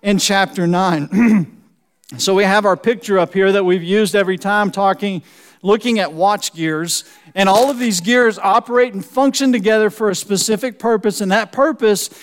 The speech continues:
is to, so that the person can tell time or tell the date. And if one of these gears isn't functioning properly, then the purpose of telling time or telling date isn't functioning properly. And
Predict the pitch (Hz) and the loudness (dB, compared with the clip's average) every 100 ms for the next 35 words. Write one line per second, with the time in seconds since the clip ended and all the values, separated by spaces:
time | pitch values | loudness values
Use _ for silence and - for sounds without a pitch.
0 | - 220 226 226 220 190 240 226 214 202 | -8 -2 0 0 -2 0 0 2 0 -2
1 | - _ _ _ 180 214 208 - - 240 | -8 _ _ _ 0 0 0 -8 -2 0
2 | 262 247 220 196 - 208 175 - 262 269 | 0 -2 -2 -2 0 0 0 0 2 4
3 | 262 190 - 233 208 190 208 208 175 175 | 2 0 -2 -2 0 0 0 0 0 -2
4 | 165 185 254 320 311 269 202 233 240 208 | -2 0 0 0 0 -2 0 0 2 0
5 | 240 208 214 185 254 240 226 226 202 233 | 0 0 0 -2 -2 -2 0 0 0 0
6 | 220 214 202 202 196 - - _ 220 226 | 0 0 0 0 -2 -6 -20 _ 2 2
7 | 214 - 262 302 254 233 240 - - _ | 0 0 0 2 2 2 2 -2 -6 _
8 | - 202 - 247 247 202 220 240 247 214 | -4 -2 2 2 2 -2 -2 0 2 0
9 | 220 226 214 185 220 202 190 180 170 214 | 0 0 0 2 0 2 0 -2 -6 -6
10 | 190 180 170 156 202 202 190 175 175 170 | -4 -4 -4 -4 -4 -4 -6 -2 0 0